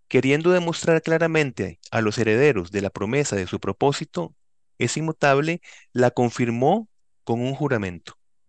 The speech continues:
De hecho, el silencio de Jesús, ustedes recordarán,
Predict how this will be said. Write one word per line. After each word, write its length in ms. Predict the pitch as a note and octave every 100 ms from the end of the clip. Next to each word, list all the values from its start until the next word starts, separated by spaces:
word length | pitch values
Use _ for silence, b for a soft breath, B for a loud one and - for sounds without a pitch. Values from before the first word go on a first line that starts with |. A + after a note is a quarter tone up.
| _
De 240 | - C3 C3+
hecho, 300 | - A#3+ A#3+ _ _ _ _ -
el 120 | C3
silencio 500 | C3 B2 C3 C#3+ F3+
de 80 | F3+
Jesús, 420 | G3 E3 E3+ -
ustedes 280 | - B2 B2
recordarán, 680 | C#3+ D#3 D#3 C#3 C#3+ E3+